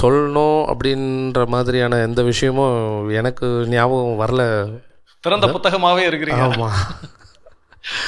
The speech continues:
Speaker 1: So, சொல்லணும் அப்படின்னா வந்து,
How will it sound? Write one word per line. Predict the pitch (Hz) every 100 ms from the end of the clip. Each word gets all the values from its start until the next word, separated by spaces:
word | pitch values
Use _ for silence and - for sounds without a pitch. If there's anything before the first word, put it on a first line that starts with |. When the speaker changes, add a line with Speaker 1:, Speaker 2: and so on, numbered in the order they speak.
| - - - - - - - - -
Speaker 1:
So, | 127 113 117 117 113 113 113 113 117 -
சொல்லணும் | 147 175 196 208 202 180
அப்படின்னா | 165 165 170
வந்து, | 151 151 160 143 135